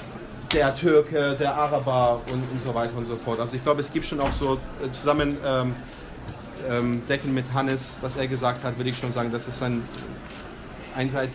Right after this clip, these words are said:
also eindeutig ein Element von Herrschaftsideologie da, da drin ist.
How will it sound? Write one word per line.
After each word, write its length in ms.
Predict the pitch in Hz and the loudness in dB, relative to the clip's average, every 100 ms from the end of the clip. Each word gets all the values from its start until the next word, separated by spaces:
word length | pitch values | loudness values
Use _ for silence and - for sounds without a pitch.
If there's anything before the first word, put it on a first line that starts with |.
| 135 | -4
also 340 | 127 123 123 110 - - | -4 -2 -2 -4 -12 -2
eindeutig 380 | 139 147 139 151 | 2 2 0 0
ein 80 | |
Element 320 | 131 127 127 127 | 0 2 0 0
von 120 | 127 | -2
Herrschaftsideologie 760 | 127 127 123 117 120 113 110 117 | 0 -2 -4 -4 -2 -2 -2 -2
da, 180 | 113 107 - - - | -2 -2 -6 -14 -4
da 80 | 127 | -4
drin 220 | 135 135 | 0 -2
ist. 140 | 113 | -2